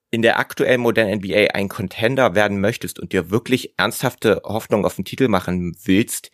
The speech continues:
dann musst du auf O K C schauen und du musst auf San Antonio schauen, vor allem als West-Team. Und als Ost-Team musst du auf die Knicks schauen und generell sollte man auch immer auf die Knicks schauen. Aber was die Lakers hier quasi machen müssen, ist zu gucken, okay, wie kommen wir denn auch nur ansatzweise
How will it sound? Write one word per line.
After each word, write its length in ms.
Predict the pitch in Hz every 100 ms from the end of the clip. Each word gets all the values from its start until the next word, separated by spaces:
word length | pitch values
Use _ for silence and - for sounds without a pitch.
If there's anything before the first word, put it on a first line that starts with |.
| _ _ -
dann 160 | 95
musst 320 | 95 101 - 117
du 60 |
auf 120 | 104
O 80 | 101
K 180 | - 90
C 280 | - - 104
schauen 460 | - 117 120 143 - _ -
und 120 | 95
du 80 | 95
musst 380 | 92 101 - -
auf 120 | 95
San 160 | 110 101
Antonio 300 | 98 117 110
schauen, 240 | 87 82
vor 140 | -
allem 140 | 95 98
als 180 | 92 -
West-Team. 460 | 110 - - -
Und 100 | 60
als 140 | 76 -
Ost-Team 340 | 85 - 98
musst 180 | 95 -
du 40 |
auf 80 | 95
die 80 | 101
Knicks 260 | 110 -
schauen 260 | - 113 120
und 100 | 95 _ _
generell 300 | 87 80 92
sollte 240 | 80 85 90
man 160 | 85
auch 180 | 80 - _ _ _
immer 180 | 104 104
auf 120 | 90
die 100 | -
Knicks 200 | 85 -
schauen. 240 | - 95 123 - - - - _ _ -
Aber 600 | 104 104 104 101 95 - _ _ _ _ _ _
was 240 | 98 107
die 100 | -
Lakers 500 | 95 120 151 123 - -
hier 160 | 117
quasi 280 | - 107 92
machen 240 | 95 110 135
müssen, 460 | 107 - 104 117 _ -
ist 220 | 104 -
zu 120 | 104
gucken, 280 | - 120 110
okay, 320 | 92 - 95
wie 100 | 90
kommen 460 | - - 104 143 95
wir 100 | 90
denn 200 | 92 95
auch 160 | -
nur 140 | - 80
ansatzweise 840 | 82 120 127 - 82 80 90 113